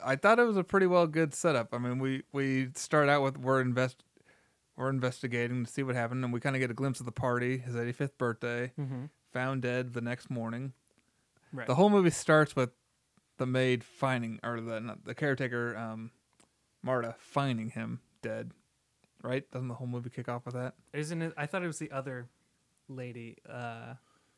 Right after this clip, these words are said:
Speaker 1: Oh,
Speaker 2: Fran.
Speaker 1: Fran?
Speaker 2: I think she was, like, the housekeeper
Speaker 1: Oh.
Speaker 2: or something.
Speaker 1: Oh, Fran, yes. Fran's the one that finds her. 'Cause, yeah,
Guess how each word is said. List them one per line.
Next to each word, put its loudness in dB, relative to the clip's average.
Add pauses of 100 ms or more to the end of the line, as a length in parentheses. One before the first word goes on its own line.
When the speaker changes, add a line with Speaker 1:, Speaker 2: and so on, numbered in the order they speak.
(440)
Speaker 1:
Oh, 0
Speaker 2:
Fran. 2
Speaker 1:
Fran? -2
Speaker 2:
I 2
think -2
she -6
was, -6
like, -6
the -8
housekeeper -4
Speaker 1:
Oh. -4
Speaker 2:
or -6
something. 0
Speaker 1:
Oh, 12
Fran, 6
yes. 2
Fran's 2
the 0
one 2
that -2
finds -2
her. -4
'Cause, 2
yeah, 6